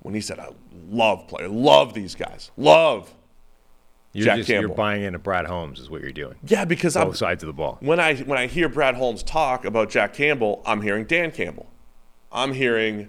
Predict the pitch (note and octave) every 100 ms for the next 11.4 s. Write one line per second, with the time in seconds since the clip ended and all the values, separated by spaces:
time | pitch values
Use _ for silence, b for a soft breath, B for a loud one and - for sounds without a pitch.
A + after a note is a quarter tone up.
0 | - G#2+ B2 C3+ C3+ C3+ A#2+ B2+ G#2+ -
1 | A#2 A#2 B2+ A#2+ G#2 - C#3 D3+ D#3 -
2 | C#3 - A#2 G2+ B B - A#2 C3+ D3
3 | - - A#2 - A#2 A2 G#2+ C3 B2+ C3
4 | A#2 G#2+ G2+ - B2 C3+ B2+ A#2+ G2+ A2+
5 | C3+ A2 F2+ F2+ F#2 b b b G#2 G2
6 | B2+ C3+ B2+ B2+ A2 G#2 G#2+ G#2 G#2 F#2+
7 | - G#2 F2+ - B B B A#2+ B2+ B2+
8 | D3 A#2+ - D3 B2+ C3 C3+ C3 B2+ A2
9 | F#2+ b b - G#2 - E3+ C#3 - -
10 | - C#3+ C#3+ C3+ B2 A2 G#2+ F#2+ G2+ -
11 | D3 A#2+ A#2+ F#2+